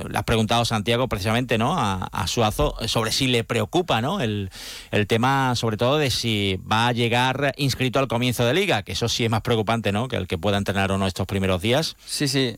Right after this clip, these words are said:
Speaker 2: A la pregunta de si le, le preocupa estar inscrito antes de que empiece la liga, él ha respondido que no es su competencia y que él confía en que sí que va a estar inscrito y que mientras él va a hacer todo lo posible para trabajar y llegar bien a,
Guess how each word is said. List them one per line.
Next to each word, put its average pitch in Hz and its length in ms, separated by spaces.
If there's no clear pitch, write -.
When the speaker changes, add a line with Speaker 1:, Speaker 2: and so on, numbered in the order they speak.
Speaker 2:
A 127 140
la 127 120
pregunta 135 560
de 147 280
si 143 420
le, 139 440
le 139 160
preocupa 139 380
estar 123 220
inscrito 131 500
antes 120 220
de 135 80
que 131 80
empiece 127 280
la 127 120
liga, 139 340
él 131 160
ha 135 80
respondido 135 540
que 123 280
no 131 200
es 131 220
su - 160
competencia 143 720
y 127 160
que 123 260
él 127 120
confía 135 600
en 131 100
que 117 100
sí 123 100
que 120 80
va 123 140
a - 20
estar 123 240
inscrito 135 560
y 113 100
que 117 100
mientras 120 560
él 127 200
va 117 120
a - 20
hacer 120 280
todo 120 180
lo 117 100
posible 117 380
para 110 200
trabajar 113 480
y 123 120
llegar 110 260
bien 110 180
a, 104 360